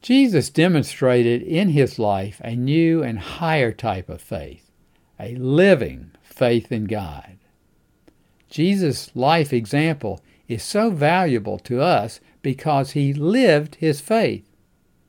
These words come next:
His faith was not based on tradition or dogma.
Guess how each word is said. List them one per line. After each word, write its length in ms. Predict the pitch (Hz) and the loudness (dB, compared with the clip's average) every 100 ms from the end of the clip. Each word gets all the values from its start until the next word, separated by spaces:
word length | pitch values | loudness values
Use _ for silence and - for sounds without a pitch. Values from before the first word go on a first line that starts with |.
| _ _ _ _ _ _ _ _ _ | _ _ _ _ _ _ _ _ _
His 180 | 262 240 | -2 0
faith 400 | - 190 147 - | 4 4 4 0
was 180 | 123 104 | -4 0
not 320 | 131 120 107 | 0 -2 0
based 380 | 131 127 - 120 | 2 2 0 -4
on 220 | 110 104 | -4 -6
tradition 760 | - 104 113 127 123 113 117 | -6 -2 2 2 0 -6 -6
or 140 | 143 107 | -6 -6
dogma. 680 | 104 123 113 101 92 113 | 2 2 2 0 -6 -6